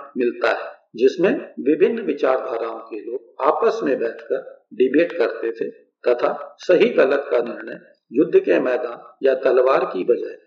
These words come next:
इसी डिबेट से किया जाता था। इसीलिए इतने सारे धर्मों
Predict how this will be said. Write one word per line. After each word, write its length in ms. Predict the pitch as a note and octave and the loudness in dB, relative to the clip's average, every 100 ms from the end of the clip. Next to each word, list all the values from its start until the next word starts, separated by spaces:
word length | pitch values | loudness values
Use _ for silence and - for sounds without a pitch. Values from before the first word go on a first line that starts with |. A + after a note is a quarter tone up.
| _ | _
इसी 220 | - A3 F#3 | -8 -4 2
डिबेट 380 | C#3 C#3 - | 4 6 4
से 160 | - C#3+ | 2 0
किया 600 | - - - _ C#3 C3+ | -2 -6 -18 _ 0 2
जाता 280 | A2+ A2+ - | 2 -2 -6
था। 160 | - - - - | -12 -14 -20 -10
इसीलिए 560 | C#3+ - G#3 E3+ B2+ C3+ - _ _ - | -8 0 0 0 -4 -8 -14 _ _ -2
इतने 400 | F3 - A3+ A3+ | 2 2 2 0
सारे 320 | - C#3+ C3 - - _ _ - | 2 2 0 -6 -12 _ _ -8
धर्मों 360 | A#2 B2+ C3+ | -2 0 0